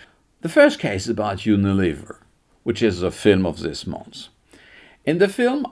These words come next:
I give you some opinion about the quality of the segment information,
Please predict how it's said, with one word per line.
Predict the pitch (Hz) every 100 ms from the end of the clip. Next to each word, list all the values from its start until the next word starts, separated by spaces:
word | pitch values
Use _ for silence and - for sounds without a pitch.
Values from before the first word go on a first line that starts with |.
| -
I | 127 123 123 120 101
give | 104 101
you | 104 110
some | 104 98 85 82 80 _ _ -
opinion | 87 - 104 95 87 -
about | 85 82 - 92
the | 113
quality | 110 - 120 127 120 110 98 85 -
of | 92 87
the | 87
segment | - - 98 92 87 85 -
information, | 98 87 76 82 78 73 - 85 90